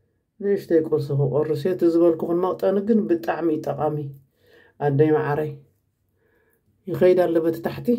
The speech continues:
ንላዕሊ ክስቀል እዩ። ሕጂ ቀስ እንዳገበረ፣ እንዳቐሽመደ፣ እንዳቐሽመደ ነቲ ዘሎ ስብሒ ሸጥ ምስ በልኩ መዓንጣይ ንክልቲአን ሸር ክብለልክን እየ። እታ ብገጃፈይ ከለኹን፣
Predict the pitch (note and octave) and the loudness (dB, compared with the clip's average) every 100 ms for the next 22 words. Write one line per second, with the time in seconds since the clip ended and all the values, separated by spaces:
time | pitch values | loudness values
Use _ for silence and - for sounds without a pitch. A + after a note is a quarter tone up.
0 | A#3 _ _ _ _ _ _ _ - D#3 | -4 _ _ _ _ _ _ _ -10 -4
1 | D3+ - C3+ - - - C#3+ C#3+ D#3 D3 | -2 -2 -2 -4 -6 -2 -2 -2 0 0
2 | C#3+ D3+ D3+ C#3+ D3+ D3+ D3+ D3+ D#3 C#3 | 0 2 2 4 4 4 2 0 0 -2
3 | D#3 D3+ D3+ D3+ - D3+ D3 D#3+ D#3+ D#3+ | 2 4 4 2 0 -2 0 2 4 2
4 | D#3 D#3+ D#3+ D#3+ F3 E3+ G#3+ - - _ | 2 4 4 4 0 0 2 0 -6 _
5 | _ _ _ - - A3+ A3 F3 F#3 F3 | _ _ _ -2 4 4 2 -4 -2 -2
6 | F3 D#3 F#3+ G#3 G3 - - D#3 C#3 D3 | -4 -4 -4 -2 -2 -4 0 0 0 -4
7 | C#3 C#3+ D3 C#3 C#3+ C#3 - - _ _ | -2 -2 0 0 -2 -2 -4 -16 _ _
8 | _ - D#3 E3 E3 E3+ F3 E3 E3+ F#3 | _ -16 -2 2 4 4 2 2 2 0
9 | F3+ G3+ G#3 A3 | 0 4 4 4